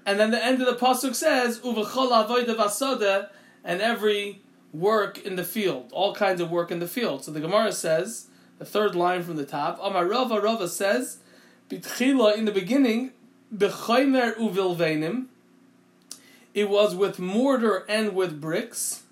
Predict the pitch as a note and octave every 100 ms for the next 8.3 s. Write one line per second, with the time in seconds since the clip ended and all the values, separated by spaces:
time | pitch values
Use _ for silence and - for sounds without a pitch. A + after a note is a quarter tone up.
0 | _ _ _ _ _ - F3 E3+ E3+ F#3
1 | - D4+ B3+ G#3+ A3 G3+ F3 F3 G#3 G#3+
2 | C#4+ A#3+ A3+ A3+ - - _ _ _ -
3 | G3+ F#3 F#3 - B3 A#3+ A3+ G#3 A#3 C#4
4 | A#3+ A3+ A3+ G#3 G3+ A3 F#3+ F3 D#3+ -
5 | - _ _ _ _ _ _ - F3 F3
6 | E3 E3+ G3 A#3+ A#3 F#3+ A#3 A#3+ G#3 -
7 | - _ _ _ G3+ G#3 F#3 F3 - D3+
8 | E3+ - -